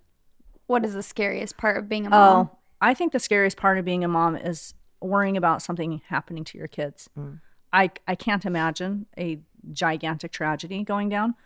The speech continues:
Speaker 2: Um, although I know it happens every single day to lots of people, but that's always what I'm fearful of. And I try not to let it get in the way, but every time <laughs> they walk out of the door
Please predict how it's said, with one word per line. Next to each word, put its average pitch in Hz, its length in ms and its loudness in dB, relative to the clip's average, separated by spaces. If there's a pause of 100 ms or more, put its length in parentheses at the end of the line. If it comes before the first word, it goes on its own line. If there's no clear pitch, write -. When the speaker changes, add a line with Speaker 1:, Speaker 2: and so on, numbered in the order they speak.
(440)
Speaker 2:
Um, 156 360 -4
although 185 220 2
I 180 100 2
know 175 120 -2
it - 60 -6
happens 185 440 -4 (100)
every 165 280 -4
single 175 280 -8
day 165 260 -10
to 170 200 -10
lots 160 220 -8
of - 40 -20
people, 165 380 -10 (460)
but 185 260 2 (240)
that's 180 240 2
always 170 220 -2
what 156 100 -4
I'm 156 220 -4 (320)
fearful 151 360 -4
of. 147 140 2
And 165 80 -4
I 175 60 -4
try 202 180 -4
not 180 180 -2
to 170 280 -4
let 170 180 0
it 131 140 -8 (160)
get 185 160 -2
in - 60 -8
the 170 60 -2
way, 165 180 0
but 151 140 -2
every - 280 2
time 247 280 6
<laughs> - 0 -
they 285 160 6
walk 226 280 8
out 233 160 10
of 220 80 4
the 185 100 4
door 165 380 0